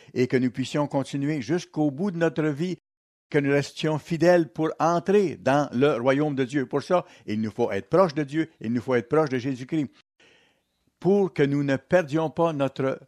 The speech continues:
chemin lorsque les temps difficiles seront là. Vous savez, quand ça arrive, ça nous prend par surprise,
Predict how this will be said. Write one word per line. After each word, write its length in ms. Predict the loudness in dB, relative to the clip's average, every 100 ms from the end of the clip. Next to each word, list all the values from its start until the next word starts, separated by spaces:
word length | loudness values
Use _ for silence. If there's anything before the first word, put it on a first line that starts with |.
| _ _
chemin 420 | -4 0 2 2 2
lorsque 320 | 2 0 0
les 300 | 0 0 -2
temps 240 | 0 0
difficiles 580 | 0 -8 -10 2 2 2
seront 460 | -2 -2 -2 -4 -12 _ _ _
là. 400 | 0 0 0 -6 _ _ _ _ _ _ _ _ _ _ _ _ _
Vous 100 | _
savez, 200 | -2 0
quand 140 | 0 0
ça 180 | 2
arrive, 200 | 2 2
ça 120 | -2 -2
nous 100 | 0
prend 160 | -2
par 120 | -2
surprise, 500 | -4 -6 -2 -2 -2